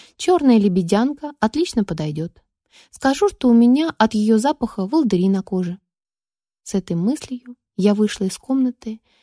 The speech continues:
оставляя спящих вампиршу и фею за дверью.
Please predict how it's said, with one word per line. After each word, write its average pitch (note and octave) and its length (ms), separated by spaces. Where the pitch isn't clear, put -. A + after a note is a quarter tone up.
оставляя G3+ 640
спящих - 680
вампиршу A#3+ 720
и F#3+ 60
фею F#3 520
за D3 200
дверью. D3+ 520